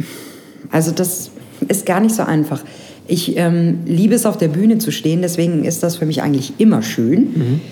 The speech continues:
Speaker 1: Ich muss tatsächlich sagen, dass das Konzert in der Volksbühne letztes Jahr zu Zeiten von Corona, auch wenn die Leute Masken tragen mussten, ich mit einem verschissenen Gipsarm auf der Bühne stand, ähm, das war wunderschön, weil halt so lange nichts war.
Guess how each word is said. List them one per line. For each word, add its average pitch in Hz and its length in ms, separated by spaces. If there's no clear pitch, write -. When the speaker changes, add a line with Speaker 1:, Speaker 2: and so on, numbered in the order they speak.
Speaker 1:
Ich 170 120
muss 220 200
tatsächlich 185 400
sagen, 180 240
dass 175 120
das 170 220
Konzert 170 320
in 175 60
der 156 80
Volksbühne 196 640
letztes 185 440
Jahr 175 460
zu 165 160
Zeiten 175 320
von 165 200
Corona, 170 680
auch 170 260
wenn 214 140
die 202 60
Leute 170 580
Masken 160 320
tragen 143 240
mussten, 147 320
ich 175 220
mit 175 160
einem 170 180
verschissenen 170 1120
Gipsarm 147 520
auf - 180
der 156 100
Bühne 143 260
stand, 156 420
ähm, 156 480
das - 200
war 151 240
wunderschön, 190 680
weil 156 300
halt 165 180
so 175 140
lange 175 240
nichts 190 440
war. 147 340